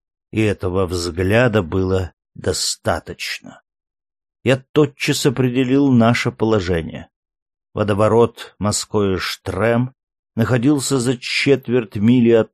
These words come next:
нас, но он так же мало походил на обычный знакомый мне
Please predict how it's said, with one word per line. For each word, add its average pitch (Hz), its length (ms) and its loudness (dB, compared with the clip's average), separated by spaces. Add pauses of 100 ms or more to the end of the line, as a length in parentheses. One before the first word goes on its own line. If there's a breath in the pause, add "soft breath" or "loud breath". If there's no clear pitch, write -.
нас, - 600 -2 (560)
но 101 160 -2
он 104 220 0 (120)
так 113 260 2
же 95 160 -2
мало 101 340 0
походил 98 580 -2
на 95 220 0
обычный 95 720 -4
знакомый 98 600 -2
мне 95 400 -2